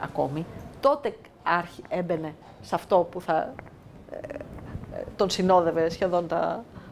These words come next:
δεκαπέντε τελευταία χρόνια της ζωής του και ήταν η μετάφραση της Οδυσσίας και της Ηλιάδας και κάποιων άλλων έργων. Λοιπόν, τον βρήκα σχεδόν στην αρχή αυτού του πράγματος.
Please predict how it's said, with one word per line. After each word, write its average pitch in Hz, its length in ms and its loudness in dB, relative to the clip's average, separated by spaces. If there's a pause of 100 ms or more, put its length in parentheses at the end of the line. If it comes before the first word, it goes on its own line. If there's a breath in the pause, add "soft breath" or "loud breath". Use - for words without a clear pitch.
(120 loud breath)
δεκαπέντε 180 360 4
τελευταία 165 340 -2
χρόνια 165 260 -2
της 160 100 -8
ζωής 165 220 2
του 160 120 -6
και - 100 0
ήταν 151 260 2 (280)
η - 80 -4
μετάφραση 165 440 0
της - 100 -8
Οδυσσίας 151 380 -2
και - 120 -12
της 151 200 -10
Ηλιάδας 151 360 -4 (240)
και 165 100 0
κάποιων 147 360 -2
άλλων 143 220 -10 (140)
έργων. 139 200 -12 (580 loud breath)
Λοιπόν, 180 220 0
τον 196 140 2
βρήκα 214 360 4
σχεδόν 247 320 2
στην 247 160 0
αρχή 202 300 4
αυτού 151 180 0
του 139 100 -8
πράγματος. - 640 -8